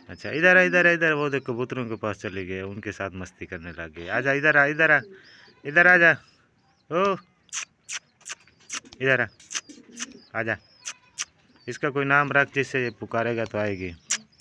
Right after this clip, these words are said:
आजा। माशाल्लाह, कितनी मोटी है। ये देखें, आ गई अब।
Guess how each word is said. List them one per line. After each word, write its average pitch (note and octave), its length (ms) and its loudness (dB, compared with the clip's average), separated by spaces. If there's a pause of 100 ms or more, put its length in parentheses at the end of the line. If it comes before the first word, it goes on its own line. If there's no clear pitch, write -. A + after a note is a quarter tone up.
(460)
आजा। B2+ 280 4 (1200)
माशाल्लाह, G2+ 480 -6
कितनी A2+ 320 -8
मोटी A#2 340 -4
है। F#2+ 220 -6 (760)
ये G2 100 -8
देखें, F2+ 300 -12
आ G2+ 140 -8
गई F2 140 -10
अब। F2 160 -12